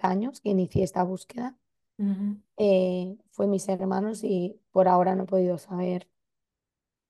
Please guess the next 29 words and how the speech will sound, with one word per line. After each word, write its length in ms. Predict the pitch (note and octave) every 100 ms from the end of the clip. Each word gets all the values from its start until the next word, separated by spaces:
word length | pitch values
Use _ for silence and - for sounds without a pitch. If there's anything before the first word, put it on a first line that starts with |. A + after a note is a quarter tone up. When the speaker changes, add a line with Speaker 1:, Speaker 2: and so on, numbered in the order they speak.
| _
Speaker 1:
un 140 | A3+ A3
poco 280 | A#3+ A#3
la, 340 | A3+ G#3+ G3 -
la 120 | A3
historia, 500 | F#3 - A#3 A#3 C4+
sí, 360 | A#3 A3 A3 A#3 _
porque 180 | F#3+ F3
forma 260 | - F#3+
parte 220 | F3+ F#3 G3
de 120 | F#3+
mis 320 | F#3+ G#3 -
orígenes, 640 | F#3+ G3 - A#3 C4+ _ _ _ _ -
Speaker 2:
Ujú. 260 | G3+ G#3 A#3
Speaker 1:
pero 160 | G3
hasta 260 | F#3+ - F#3+
ahora 300 | F#3 F#3+ G#3
poco 320 | G#3 F#3+ G3+
más, 360 | F#3+ F#3 F#3+ - A3+
¿no? 100 | C#4 _ _ _ _ _ _ _ _ _ _ _ _ -
Y 400 | A#3 G3 F#3 F#3
veremos 360 | F#3+ F#3+ F#3+
cómo 180 | - G3+
se 100 | F#3
pueda 180 | F#3 G3+
proceder, 520 | F#3 G3 - G3 G3+ G3
porque 260 | F#3+ F#3
sí 180 | F3+ F#3
que, 300 | - F#3 F#3
mm, 260 | F3+ F3